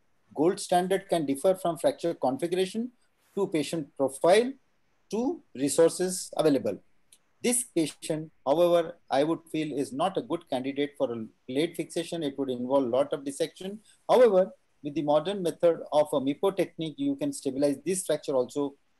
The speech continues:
very well. This patient healed very well with a simple nailing intramedullary procedure. A comminuted fracture humerus, uh, uh, a gross comminution, you can take care of mipo technique.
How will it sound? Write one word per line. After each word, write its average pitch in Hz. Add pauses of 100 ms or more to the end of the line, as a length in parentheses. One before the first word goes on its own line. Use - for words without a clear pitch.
very 135
well. 107 (680)
This 214
patient 139 (260)
healed 151
very 160
well 156 (120)
with 143
a 143
simple 151
nailing 139 (120)
intramedullary 123
procedure. 135 (460)
A 127
comminuted 233
fracture 196
humerus, 185 (720)
uh, 131 (220)
uh, 131 (280)
a -
gross 175
comminution, 196 (260)
you 147
can 160
take 180
care 160
of 156 (180)
mipo 139
technique. 175